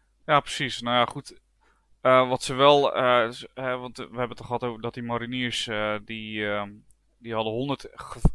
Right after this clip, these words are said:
echt helemaal afgetrainde, eh, goed getrainde, eh, manschappen. Ze hadden honderd, eh, die zaten in de opleiding ergens, eh, halverwege. Dus die waren al wel wat getraind, maar niet supergoed getraind. En er waren ook nog echt honderd recruten bij die nog moesten bewijzen dat ze überhaupt marinier mochten worden.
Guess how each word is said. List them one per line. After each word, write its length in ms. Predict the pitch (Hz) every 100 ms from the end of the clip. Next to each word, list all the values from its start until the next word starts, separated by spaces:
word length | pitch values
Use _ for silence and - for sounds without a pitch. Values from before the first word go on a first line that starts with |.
| -
echt 340 | - - - -
helemaal 380 | 120 131 117
afgetrainde, 600 | - - - - 120 117 113
eh, 400 | 110 110 113 110
goed 260 | - - -
getrainde, 720 | - 123 117 113 110 110 - 104 -
eh, 200 | - 107 110 _
manschappen. 560 | _ 120 139 - 127 135
Ze 60 | 127
hadden 180 | 113
honderd, 380 | 113 123 120 -
eh, 120 | 107 104
die 300 | 110 107 107 - -
zaten 340 | - 117 117
in 60 | 110
de 60 |
opleiding 440 | 104 123 120 117 113
ergens, 540 | 113 113 113 113 -
eh, 180 | 98 104 101 110
halverwege. 600 | 113 104 101 110 120 135 - - -
Dus 120 | -
die 100 | 104
waren 200 | 104 104
al 80 | 104
wel 200 | 107 - - -
wat 200 | - 113
getraind, 400 | - 131 107 104
maar 100 | 101
niet 160 | 107 107
supergoed 400 | - 117 - 127
getraind. 400 | - 107 107 117 _ _ _ _
En 80 | - 104
er 60 |
waren 180 | 101 101
ook 100 | 104
nog 160 | 113 101
echt 180 | -
honderd 340 | - 107 113 -
recruten 500 | 104 104 117 113 107
bij 200 | 107 101
die 180 | 107 104
nog 220 | 101 _
moesten 260 | 117 -
bewijzen 320 | 98 110 113 107
dat 100 | 101
ze 80 | 104
überhaupt 280 | 104 107
marinier 360 | 107 110 110 110
mochten 260 | 104 - 101
worden. 340 | 113 101 120